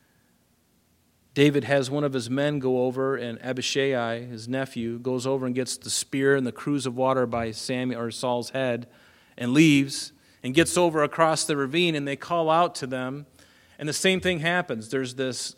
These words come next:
these crocodile kind of tears from Saul saying, "David, my son, thank you for sparing me. Now I know that you're a righteous man. Now I know that your kingdom will prevail." And it was all just a, a very surfacey feeling again, because we know that after that he pursued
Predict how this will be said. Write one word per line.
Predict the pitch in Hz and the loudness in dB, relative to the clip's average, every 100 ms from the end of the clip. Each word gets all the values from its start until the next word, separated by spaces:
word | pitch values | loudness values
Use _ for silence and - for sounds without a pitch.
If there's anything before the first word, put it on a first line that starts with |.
| - | -8
these | 131 123 | -6 -6
crocodile | - 165 156 143 139 135 135 | -2 -2 0 -2 0 0 -2
kind | - 143 | -2 -4
of | 127 - | -4 -6
tears | - 156 139 120 | -4 -2 -2 -2
from | - 120 | -6 -6
Saul | - 139 131 123 117 | -2 0 2 0 -2
saying, | - 127 120 123 | -4 -6 -4 -2
"David, | 127 185 175 165 | 4 6 6 4
my | 147 151 | 2 0
son, | - 156 151 151 | 0 0 2 0
thank | 147 170 160 | -2 -2 -2
you | 156 | -8
for | 147 143 | -6 -8
sparing | - - 139 139 | -6 -2 -2 0
me. | |
Now | 143 196 190 | 8 10 10
I | 180 | 8
know | 170 165 | 4 2
that | 156 | 0
you're | 151 151 | -2 -2
a | |
righteous | 147 143 147 135 - | 0 -2 -6 -10 -6
man. | 123 123 - - | -4 -4 -8 -2
Now | 156 175 170 | 4 6 6
I | 170 | 2
know | 165 160 | 0 -2
that | 160 151 | -2 -6
your | 143 | -10
kingdom | - 180 175 165 151 | -8 -6 -4 -4 -2
will | 156 156 | 0 0
prevail." | 151 143 123 135 135 131 | 0 -6 -4 -2 -2 -2
And | 120 | -4
it | 135 | -4
was | 135 - | -6 -6
all | 160 165 160 151 | -2 0 0 -2
just | 139 143 - | -6 -10 -6
a, | 131 123 - - - - - | -6 -6 -10 -20 -20 -20 -8
a | 120 | -4
very | 127 175 175 165 | 2 4 6 4
surfacey | - - 160 151 143 - 143 | 2 -2 -2 -4 -8 -8 -10
feeling | - - 143 139 131 127 | -10 -4 -2 0 -2 -2
again, | 117 120 123 113 107 | -4 -4 -4 -4 -6
because | 107 120 113 | -8 -8 -4
we | 120 | -2
know | 127 143 135 | 0 0 0
that | 120 | -2
after | 127 123 120 | -4 -4 -6
that | 110 | -6
he | 127 | -6
pursued | 123 107 - - 160 147 127 | -8 -8 -6 0 4 4 2